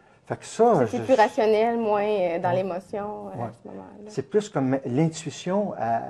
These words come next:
Speaker 1: vient par la méditation.
Speaker 2: Ouais.
Speaker 1: Et ça, c'est très aidant pour faire l'accompagnement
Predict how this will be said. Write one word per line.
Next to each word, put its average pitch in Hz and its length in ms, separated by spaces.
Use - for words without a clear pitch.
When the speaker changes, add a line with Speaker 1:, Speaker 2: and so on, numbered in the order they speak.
Speaker 1:
vient 139 300
par 170 160
la 117 100
méditation. 117 680
Speaker 2:
Ouais. 220 520
Speaker 1:
Et - 20
ça, - 180
c'est 139 240
très 170 280
aidant 151 280
pour 147 240
faire 143 200
l'accompagnement 131 680